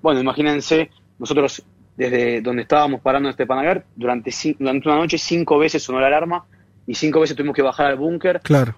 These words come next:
Speaker 1: Y, y la primera vez, bueno, la segunda vez,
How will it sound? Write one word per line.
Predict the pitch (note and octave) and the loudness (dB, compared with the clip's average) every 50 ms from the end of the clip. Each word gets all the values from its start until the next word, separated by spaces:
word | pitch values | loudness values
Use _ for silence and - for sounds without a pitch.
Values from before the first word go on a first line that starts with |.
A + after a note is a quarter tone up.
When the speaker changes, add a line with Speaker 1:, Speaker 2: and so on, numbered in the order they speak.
| - B2 | -8 -6
Speaker 1:
Y, | C3 C3+ C3+ C3 B2+ B2+ B2 B2 A#2+ A#2+ A#2 A#2+ A#2 A#2+ A#2+ - B2 | -4 -2 -2 -2 -2 -2 -4 -4 -4 -4 -4 -4 -4 -6 -6 -4 -2
y | C#3 C#3+ | 0 2
la | C#3+ C#3+ - | 2 0 0
primera | - D#3+ E3+ F3 F3 E3+ | 0 0 2 2 2 2
vez, | E3+ D#3+ | 2 0
bueno, | D#3+ F#3 F#3 F3 D#3+ | -2 -4 -4 -4 -6
la | D3 C#3 | -8 -8
segunda | - - D#3 D3+ D#3 D3+ D3+ | -6 -6 -6 -4 -4 -4 -4
vez, | D#3 E3 E3 | -2 -2 -4